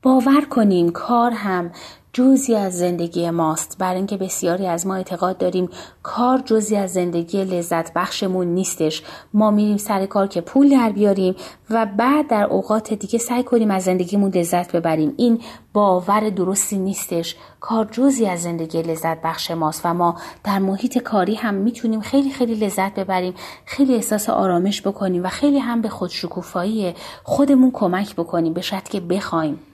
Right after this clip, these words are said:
بنابراین کار کردن می‌تونه جزئی از لذت‌های ما باشه، به شرطی که در یک محیط زیبا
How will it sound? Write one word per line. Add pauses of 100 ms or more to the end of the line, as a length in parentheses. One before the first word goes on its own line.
(220)
بنابراین
کار
کردن (340)
می‌تونه
جزئی
از (220)
لذت‌های
ما
باشه، (280)
به
شرطی
که
در
یک
محیط
زیبا